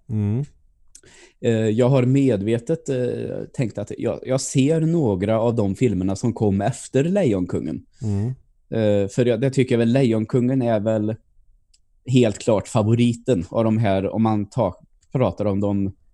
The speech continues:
Speaker 2: tecknade.
Speaker 1: Den andra guldåldern.
Speaker 2: Ja, exakt. Eh, och då har jag tittat på först Ringaren i Notre Dame.
Speaker 1: Mm.
Speaker 2: Eh, inte speciellt bra.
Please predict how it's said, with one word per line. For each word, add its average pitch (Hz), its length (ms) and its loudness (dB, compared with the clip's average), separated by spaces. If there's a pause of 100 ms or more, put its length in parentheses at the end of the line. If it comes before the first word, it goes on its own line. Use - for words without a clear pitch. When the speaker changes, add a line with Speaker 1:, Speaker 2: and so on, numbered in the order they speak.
(120)
Speaker 2:
tecknade. 110 680 0 (540)
Speaker 1:
Den 104 300 -2
andra 104 440 -2
guldåldern. 98 840 -6 (380)
Speaker 2:
Ja, 156 340 -2
exakt. - 520 -6 (460)
Eh, 110 600 0 (240)
och 127 120 0
då 123 140 4
har 123 80 6
jag 123 120 2
tittat 123 380 -2
på 117 320 2 (340)
först - 400 0 (140)
Ringaren 107 640 2
i 104 120 0
Notre 107 320 0
Dame. 165 360 0 (300)
Speaker 1:
Mm. 107 320 -4 (640)
Speaker 2:
Eh, 95 220 -2 (560)
inte 139 440 2
speciellt - 880 0
bra. 92 260 -2